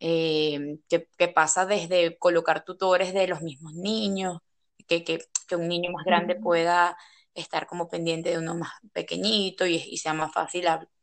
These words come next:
Speaker 1: que el niño pequeñito pueda hablar con este porque se siente más identificado, cosas por el estilo, ¿no?
Speaker 2: Ajá.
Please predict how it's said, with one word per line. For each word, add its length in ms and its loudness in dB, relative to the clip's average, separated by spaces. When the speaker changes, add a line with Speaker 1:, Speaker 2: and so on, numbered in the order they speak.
Speaker 1:
que 100 -2
el 80 -4
niño 240 -6
pequeñito 520 -4
pueda 360 0
hablar 420 0
con 180 -8
este 340 -4
porque 220 -12
se 240 -12
siente 260 -6
más 160 -8
identificado, 1080 -2
cosas 280 -4
por 120 0
el 100 -4
estilo, 440 -8
¿no? 200 -12
Speaker 2:
Ajá. 380 4